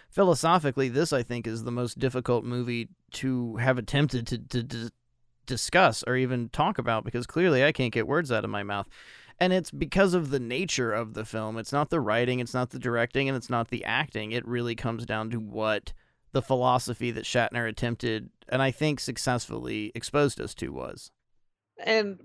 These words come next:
Speaker 2: pretty much the, the title Star Trek Five, The Search for Inner Humanity, is probably a pretty weak title and not gonna really pull people, uh, people's butts in the seats, but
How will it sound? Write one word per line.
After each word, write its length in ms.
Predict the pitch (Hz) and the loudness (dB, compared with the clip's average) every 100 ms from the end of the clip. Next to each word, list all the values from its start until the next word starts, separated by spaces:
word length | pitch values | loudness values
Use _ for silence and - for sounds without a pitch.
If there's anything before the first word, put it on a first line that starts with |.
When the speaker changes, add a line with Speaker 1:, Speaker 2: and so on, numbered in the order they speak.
| 151 | 0
Speaker 2:
pretty 220 | 208 226 | 4 8
much 340 | 175 170 - | 8 8 4
the, 440 | 156 165 156 147 131 - - _ _ - | 0 2 2 0 -2 -10 -20 _ _ -4
the 80 | |
title 380 | 147 - 170 151 | 2 8 8 8
Star 280 | - 165 151 | 6 6 6
Trek 260 | - 156 - | 6 2 2
Five, 460 | - 139 135 131 | 4 6 8 4
The 80 | 139 | -2
Search 320 | - 135 139 | -2 -2 -4
for 240 | - 147 - | 0 0 2
Inner 240 | 135 139 143 | -2 0 -2
Humanity, 800 | - 139 120 123 143 143 143 135 _ _ | -4 -4 0 2 4 4 2 0 _ _
is 140 | - 131 | 2 2
probably 680 | - 151 151 151 147 143 131 | 6 10 10 8 4 2 2
a 40 | |
pretty 360 | - 139 135 127 | -2 -4 -4 -4
weak 320 | 117 139 143 | -4 -4 -4
title 560 | - - 117 135 147 156 | -10 0 4 6 6 6
and 220 | 135 127 | 4 4
not 180 | 127 127 | 4 4
gonna 200 | 139 123 | 4 2
really 180 | 131 123 | 2 0
pull 240 | - 135 | 0 -2
people, 380 | 120 135 127 123 | 0 0 2 4
uh, 360 | 127 123 117 110 | 6 6 4 4
people's 300 | - 131 117 | 2 2 4
butts 300 | 127 123 - | 8 8 6
in 60 | |
the 60 | 143 | 0
seats, 320 | - 156 151 | 4 4 2
but 260 | - 143 135 | 8 8 8